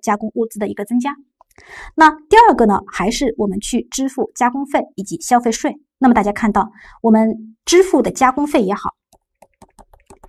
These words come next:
消费税也好，它都是记在委托加工物资的借方啊，都会计入到委托加工物资当中，所以它是计入到资产的成本当中。原因就在于我们这批材料呢，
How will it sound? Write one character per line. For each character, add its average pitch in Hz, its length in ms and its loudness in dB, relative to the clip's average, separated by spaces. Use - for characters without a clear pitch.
消 - 260 2
费 320 140 2
税 - 160 2
也 - 140 0
好， - 160 -8
它 311 200 6
都 349 300 6
是 247 180 0
记 233 160 2
在 208 180 2
委 208 180 2
托 214 180 0
加 220 200 2
工 233 160 0
物 220 180 0
资 208 140 -6
的 202 120 -2
借 226 140 4
方 202 160 0
啊， 226 160 -2
都 392 180 6
会 262 140 4
计 - 180 0
入 233 60 2
到 220 120 4
委 202 120 -8
托 220 140 -10
加 214 140 -2
工 247 200 -14
物 262 80 -6
资 220 120 -14
当 208 160 -6
中， 196 160 -8
所 349 100 4
以 311 40 4
它 277 140 0
是 269 160 0
计 349 200 4
入 233 100 4
到 190 100 0
资 220 140 -6
产 - 120 -10
的 - 60 -12
成 196 160 -6
本 202 100 -4
当 202 140 -8
中。 214 180 -12
原 220 200 0
因 285 100 0
就 294 140 -2
在 214 200 -2
于 170 180 -8
我 208 160 4
们 202 120 -2
这 349 160 2
批 - 180 -8
材 - 180 -10
料 202 120 -4
呢， 196 140 -2